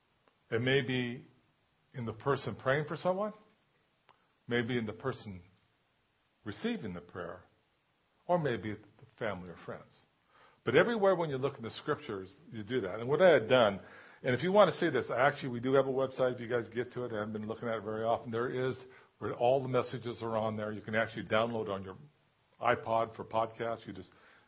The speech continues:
go there and click a button. It'll set it up, and next time you plug your iPod in,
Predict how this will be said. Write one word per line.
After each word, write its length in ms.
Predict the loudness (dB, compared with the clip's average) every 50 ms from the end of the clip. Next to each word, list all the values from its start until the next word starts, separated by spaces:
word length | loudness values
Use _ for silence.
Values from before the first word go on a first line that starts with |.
| _ -2
go 160 | 2 2 4
there 140 | 4 4 2
and 160 | 0 0 -2
click 180 | -4 -4 -4 -4
a 40 | -2
button. 320 | 2 2 2 2 2 -2
It'll 260 | -8 -8 -8 -10 -14 -16 -20 -20 _ _ _ _ -10 -4
set 140 | -2 -2 -2
it 80 | -2 -2
up, 180 | -4 -6 -6
and 140 | -8 -12 -10
next 180 | -12 -12 -10 -10
time 160 | -8 -8 -8
you 80 | -10
plug 280 | -10 -8 -6 -6 -6 -6
your 300 | -8 -6 -4 -4 -4 -4
iPod 360 | -4 -2 -2 0 0 0 -2
in, 180 | -4 -6 -6